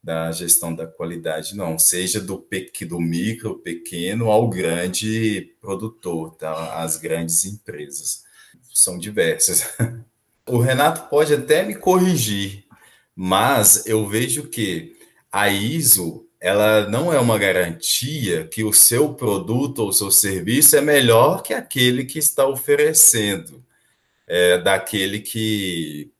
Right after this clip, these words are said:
que não tenha a certificação, tá? Então, ela te garante que você está atendendo uma, a, as norma-, as normas, você tem aí todo um processo padronizado, conformes, né,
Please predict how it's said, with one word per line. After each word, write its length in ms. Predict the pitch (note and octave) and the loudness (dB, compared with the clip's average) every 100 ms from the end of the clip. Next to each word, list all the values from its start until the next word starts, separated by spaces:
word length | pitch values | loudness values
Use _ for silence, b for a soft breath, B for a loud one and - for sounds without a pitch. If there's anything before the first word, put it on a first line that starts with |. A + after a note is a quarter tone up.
| _ | _
que 100 | - | -4
não 380 | G#2 A2 C#3+ - | 0 2 0 -2
tenha 440 | - G#2 A2 A#2+ - | 0 0 0 -2 -4
a 260 | G#2 A2 | -2 2
certificação, 1040 | G#2 A#2 G#2+ - A2 - B2+ D3 - G#2 E2 | 4 4 2 -4 -8 -4 -4 0 -2 -2 -6
tá? 300 | - D#2+ D#2+ B B | -10 -14 -12 B B
Então, 140 | - F#2+ | -4 -2
ela 80 | |
te 180 | F#2 - | 0 -2
garante 880 | F2+ A2 C3+ A2 G2+ B2 - B2 G#2+ | 2 2 4 0 0 -2 -4 -2 -4
que 140 | G#2 G#2 | -6 -2
você 280 | F#2+ - | 2 2
está 360 | F#2 - F#2 G#2 | 4 2 2 0
atendendo 720 | A#2+ D3 C3 G2 F#2+ G2 G2 | 0 -4 -2 -2 0 -2 -4
uma, 420 | F#2+ F2+ F2 E2+ E2 | -2 0 0 -2 -6
a, 460 | F2 E2+ E2 E2 D#2+ B B A#2 | -4 0 0 0 -4 B B -12
as 480 | D#2 E2+ E2+ D#2+ - | -6 -2 0 0 0
norma-, 480 | E2+ G#2+ A#2 G2+ F#2 | 0 2 2 0 -2
as 280 | F2+ F#2 F2+ | -2 0 0
normas, 760 | F2 G2 C3 A#2+ F#2+ E2+ - b b - | 2 2 4 2 2 2 0 b b -2
você 340 | F2+ - F2+ | 2 2 0
tem 260 | - G2+ A#2+ | -2 0 2
aí 200 | G#2 G#2 | 2 0
todo 240 | G#2 A2+ A#2 | -2 0 0
um 100 | A2+ | -2
processo 720 | A2 F#2+ - F#2+ G#2 - - | 0 2 4 4 2 0 0
padronizado, 1000 | F#2 F2+ F#2+ F#2+ E2 D#2+ E2 G#2 G#2 - | -4 -2 -4 -4 -2 -2 0 0 -2 -10
conformes, 960 | - F#2 - - F2+ A2+ A#2 F#2+ - | -10 -8 -6 0 2 2 2 2 0
né, 180 | D#2 E2 | -2 -12